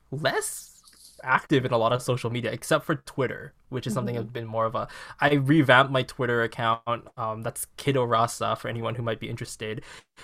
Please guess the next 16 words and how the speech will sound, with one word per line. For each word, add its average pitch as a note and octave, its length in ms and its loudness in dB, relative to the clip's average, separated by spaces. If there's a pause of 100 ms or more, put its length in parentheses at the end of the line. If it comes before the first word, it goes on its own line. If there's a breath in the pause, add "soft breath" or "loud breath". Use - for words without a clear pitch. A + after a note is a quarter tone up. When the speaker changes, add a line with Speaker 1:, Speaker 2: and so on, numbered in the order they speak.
(200 loud breath)
Speaker 1:
uh, C3+ 120 4
where C#3 200 6
I B2+ 140 6
really C#3 320 4
just, - 320 -4
it's C3+ 200 -2
very D3 480 6
free C3+ 500 0
babble, A2+ 480 0
and A#2+ 140 -4
I A2+ 60 -2
do A#2+ 140 -6
get A#2 220 -6
serious A2 400 -8
on A2+ 100 -10
type G#2+ 300 -8